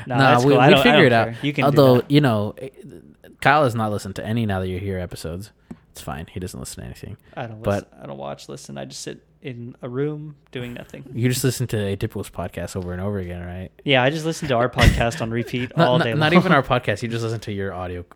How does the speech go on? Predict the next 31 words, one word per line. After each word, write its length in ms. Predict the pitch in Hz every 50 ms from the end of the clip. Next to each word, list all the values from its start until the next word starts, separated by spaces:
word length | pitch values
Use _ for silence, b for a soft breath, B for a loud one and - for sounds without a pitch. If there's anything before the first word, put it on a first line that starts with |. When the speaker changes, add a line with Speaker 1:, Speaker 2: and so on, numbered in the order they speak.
| _ - - -
Speaker 2:
to, 320 | - - 123 113 110 95 107
to 140 | - -
your 400 | 113 110 107 107 110 107 107 110
audio 280 | - 101 98 98 95 95
channel. 420 | 90 - 104 95 95 95 92 92 - -
Speaker 1:
Yeah, 260 | 127 123 120 117 117
I 100 | - 123
specifically 580 | 120 - 143 131 - 147 139 139 147 147 156 147
turn 300 | 143 - 135 127 131 135
down 160 | 135 131 127
the 60 | 123 110
volume 320 | 107 107 107 110 113 110
once 220 | 110 113 110 - -
you 60 | 117
start 240 | 110 - 113 113 113
talking, 380 | - 113 113 113 113 - - - - - 175 - 226 185
and 100 | 117 -
then 300 | 214 - - 311 - 143
Speaker 2:
<laughs> 0 |
Speaker 1:
just, 240 | 131 120 - - - - -
"Oh, 160 | 143 139 123 117
I'm 120 | 113 120
talking 300 | - 127 117 107 - 110
again." 220 | 107 107 107 107 107 - - -
Put 100 | - 117
it 40 | -
Speaker 2:
But 60 | 135
Speaker 1:
back 100 | 143 143
Speaker 2:
no, 200 | 143 135 123 117
Speaker 1:
up. 60 | 110
Speaker 2:
so 1000 | - - 139 117 117 117 117 120 120 117 117 113 113 113 113 113 110 - - -